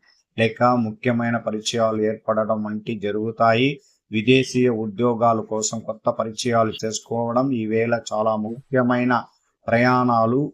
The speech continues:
మీకు మంచి జరుగును. అలాగే ఒక వ్యక్తి అకస్మాత్తుగా మీకు ఎక్కువ స్నేహంగా ఉండడం చూసి ఒక వ్యక్తి ఉద్దేశం ఏమిటో తెలియక మీరే ఆశ్చర్యపోతురు.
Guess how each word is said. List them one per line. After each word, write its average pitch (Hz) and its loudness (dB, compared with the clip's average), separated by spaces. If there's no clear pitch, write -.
మీకు 107 -4
మంచి 110 -4
జరుగును. 101 -4
అలాగే 117 2
ఒక 110 -4
వ్యక్తి 113 0
అకస్మాత్తుగా 120 -2
మీకు 113 -4
ఎక్కువ 120 -2
స్నేహంగా 113 -4
ఉండడం 113 -4
చూసి 117 -4
ఒక 110 -4
వ్యక్తి 113 -2
ఉద్దేశం 117 -2
ఏమిటో 110 -2
తెలియక 110 -2
మీరే 113 0
ఆశ్చర్యపోతురు. 110 -4